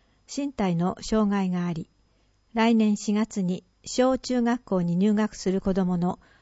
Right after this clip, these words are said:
学校生活や学習などに関する就学相談を受け付けています。在学中の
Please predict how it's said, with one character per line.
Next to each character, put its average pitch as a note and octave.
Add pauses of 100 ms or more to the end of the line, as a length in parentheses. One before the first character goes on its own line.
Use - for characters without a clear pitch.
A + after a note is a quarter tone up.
(140)
学 G#3
校 B3+
生 A3
活 -
や E3+
学 G3
習 B3+
な A#3
ど F#3
に E3+
関 F#3+
す -
る E3+ (320)
就 B3+
学 B3
相 A3+
談 F3+
を G#3
受 G3
け -
付 F3
け -
て D#3+
い D#3
ま D3+
す。 - (720)
在 A3+
学 A3+
中 G3+
の F#3+